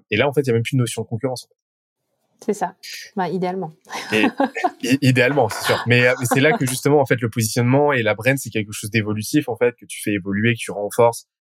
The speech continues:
Speaker 1: que tu fais pivoter potentiellement, et cetera, et qui te permet de, de toujours avoir un coup d'avance, en fait.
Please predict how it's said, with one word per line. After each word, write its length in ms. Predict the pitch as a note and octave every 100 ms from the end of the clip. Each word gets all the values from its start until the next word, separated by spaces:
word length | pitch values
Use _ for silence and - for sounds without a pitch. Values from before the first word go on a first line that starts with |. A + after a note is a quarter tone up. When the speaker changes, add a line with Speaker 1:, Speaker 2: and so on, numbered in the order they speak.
| _
Speaker 1:
que 40 | _
tu 140 | -
fais 120 | -
pivoter 420 | G#2 G#2+ A2+ A#2 A#2+
potentiellement, 540 | A#2 A2 - A2+ A2
et 40 |
cetera, 460 | G#2 G2 A2 B2 C3+
et 40 |
qui 140 | - -
te 120 | A2
permet 420 | F2 G#2 B2 B2+ - _ _ _ A2+
de, 200 | A2 G#2+
de 120 | G#2
toujours 220 | - B2
avoir 200 | A#2 A#2
un 80 | A2+
coup 160 | - -
d'avance, 300 | A2+ A#2 -
en 40 |
fait. 120 | -